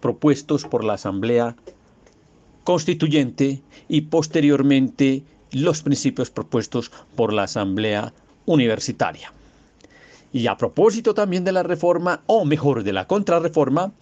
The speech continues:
revisaremos dos cosas rápidamente. Seguimos con el análisis que hace la profesora Olga Salcedo frente a la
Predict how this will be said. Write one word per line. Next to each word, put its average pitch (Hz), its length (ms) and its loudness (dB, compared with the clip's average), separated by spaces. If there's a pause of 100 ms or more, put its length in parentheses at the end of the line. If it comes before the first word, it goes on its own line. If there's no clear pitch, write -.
(680)
revisaremos 131 720 2
dos 120 500 -2
cosas - 560 -4
rápidamente. 120 1000 -4 (360)
Seguimos 151 480 0
con 147 160 4
el 123 140 4
análisis 156 720 -2 (140)
que - 80 -2
hace 127 120 -2
la 131 160 0
profesora 117 520 0
Olga 147 260 2
Salcedo 147 520 -2
frente 127 340 0
a - 20 -2
la 101 200 -4